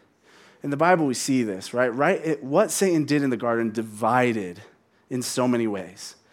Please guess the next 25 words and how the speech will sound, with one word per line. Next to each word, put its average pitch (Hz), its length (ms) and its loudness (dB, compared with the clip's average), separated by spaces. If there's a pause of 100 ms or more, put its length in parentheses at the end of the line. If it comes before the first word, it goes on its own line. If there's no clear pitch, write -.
(320)
It 139 120 -8
divided 139 420 4
human 180 720 4 (140)
relationship 147 720 2
with 117 240 -4
God. 160 460 6 (760)
It 151 120 -2
divided 156 500 6
human 180 420 4
relationship 143 640 2
with 120 160 -6 (100)
each - 380 -6
other. 180 280 6
We 185 140 0
can 170 160 0
just, 131 260 -2
you 151 140 -4
just - 320 -6
go 139 160 4
to 160 100 2
Thanksgiving 143 720 0
and 110 140 0
you 110 80 -2
experience 151 580 0
that. 190 340 2